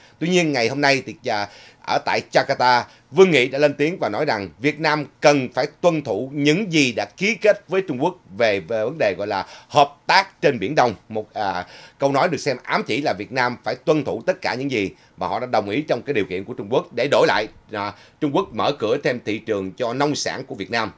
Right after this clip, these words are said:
Đó là bản tin liên quan tới tình hình của Việt Nam và của Trung Quốc ngày hôm nay. Cùng một lượt trong ngày hôm nay, Hoa Kỳ và Philippines đã có cuộc tập trận lớn như chưa từng có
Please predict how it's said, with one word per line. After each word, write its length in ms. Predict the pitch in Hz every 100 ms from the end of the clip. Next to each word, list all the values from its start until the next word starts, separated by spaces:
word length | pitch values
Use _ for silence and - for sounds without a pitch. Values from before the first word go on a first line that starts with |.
| _
Đó 80 | 113
là 80 | 131
bản 140 | 85
tin 180 | 123 117
liên 180 | 139 135
quan 220 | 123 110
tới 180 | - 143
tình 180 | 139 95
hình 160 | 90
của 380 | 85 80 90 120 - - - _
Việt 260 | 113 127 127
Nam 320 | 135 131 120
và 180 | 101 92
của 260 | - 90 123
Trung 200 | 139 113
Quốc 140 | 170 -
ngày 140 | 95 92
hôm 140 | 101
nay. 220 | 110 107 - _ - - - - _ -
Cùng 120 | 196
một 120 | 208
lượt 200 | 196 185
trong 160 | 208 202
ngày 140 | 165
hôm 100 | 156
nay, 180 | 175 175
Hoa 240 | 147 160 190
Kỳ 300 | 165 147 123 110
và 180 | 135 131 -
Philippines 380 | 180 185 175 127 - -
đã 140 | 113
có 180 | - 208
cuộc 180 | 151 127
tập 120 | 107 -
trận 200 | 92 131
lớn 340 | 143 180 226
như 180 | 180 165 165 -
chưa 180 | 190 185
từng 180 | 127 104
có 360 | 117 120 160